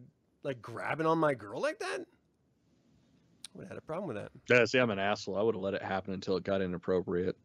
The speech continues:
Speaker 2: And then I would have watched my wife beat the
Speaker 1: I feel
Speaker 2: fuck
Speaker 1: like that's
Speaker 2: out of him.
Speaker 1: normal, though. Like, that's, <laughs> I'm the <laughs> asshole here, not you.
Speaker 2: <laughs>
Speaker 1: You're just, like, a normal person. Yeah, so, uh,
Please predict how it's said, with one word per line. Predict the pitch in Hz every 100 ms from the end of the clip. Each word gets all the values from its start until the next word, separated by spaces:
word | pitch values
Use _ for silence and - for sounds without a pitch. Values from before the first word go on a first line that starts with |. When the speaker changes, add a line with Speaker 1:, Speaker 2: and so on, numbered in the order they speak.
| _ _ _ _ _ _ _ -
Speaker 2:
And | 143
then | 151
I | 135
would | 127
have |
watched | 117 117 -
my | 101
wife | 95 92 -
beat | 95
the | -
Speaker 1:
I |
feel | -
Speaker 2:
fuck | 220
Speaker 1:
like | 254
that's | 196 165
Speaker 2:
out |
of | 131
him. |
Speaker 1:
normal, | 123 208 147 98
though. | 92 87
Like, | 98 110
that's, | 147 170 110 - -
<laughs> | 147 - 147
I'm | - 226 190
the | 139
<laughs> | -
asshole | - - - - 190
here, | 196 190
not | 170 190 -
you. | 220 196 -
Speaker 2:
<laughs> | 156 143 156 135 143 - - - _
Speaker 1:
You're | - 170
just, | 196
like, | 185 165
a |
normal | 143 131 147 135
person. | 143 143 110 _ - - - _ _
Yeah, | 147 190 180
so, | - 180 180 170
uh, | 170 160 156